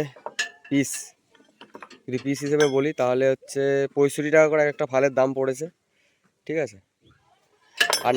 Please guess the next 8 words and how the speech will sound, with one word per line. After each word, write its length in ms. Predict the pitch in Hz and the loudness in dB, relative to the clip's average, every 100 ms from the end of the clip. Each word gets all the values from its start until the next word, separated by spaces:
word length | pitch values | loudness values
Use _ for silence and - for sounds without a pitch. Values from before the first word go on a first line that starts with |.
| 127 | 6
নাট 220 | 139 143 - - _ _ - - - - - _ _ - - - _ | 6 4 -4 -18 _ _ -12 -12 -12 -20 -20 _ _ -20 -20 -20 _
তোমার 300 | 123 127 127 123 - - - _ _ _ _ _ - - _ _ _ _ _ - | -4 0 0 -2 -10 -18 -20 _ _ _ _ _ -20 -20 _ _ _ _ _ -10
সাড়ে 180 | 120 127 135 | -2 0 0
ন 20 | 131 | 2
টাকা 120 | 135 135 | 2 2
করে 140 | 139 135 | -2 0
নাট, 160 | 127 - - _ _ _ _ - | -2 -4 -14 _ _ _ _ -14
ঠিক 120 | 139 | -6